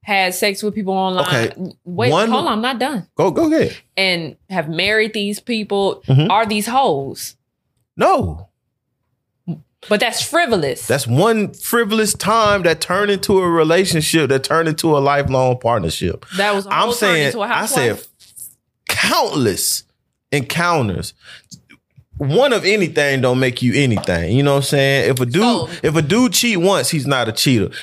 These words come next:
Speaker 2: If a dude cut hair once, he's not a barber. One
Speaker 1: If you
Speaker 2: ti-
Speaker 1: cheat once, you're not a cheater?
Speaker 2: No, if you cheat once, you're not a cheater. If you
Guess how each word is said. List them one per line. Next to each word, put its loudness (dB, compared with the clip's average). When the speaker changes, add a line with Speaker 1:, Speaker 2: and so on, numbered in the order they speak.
Speaker 2:
If 0
a 2
dude 2
cut 2
hair 4
once, 2
he's 2
not 0
a 0
barber. 0
One 2
Speaker 1:
If -4
you 2
Speaker 2:
ti- -6
Speaker 1:
cheat 2
once, 0
you're 0
not 0
a 0
cheater? 0
Speaker 2:
No, 2
if 0
you 0
cheat 0
once, 2
you're 2
not 4
a 4
cheater. 2
If 0
you 2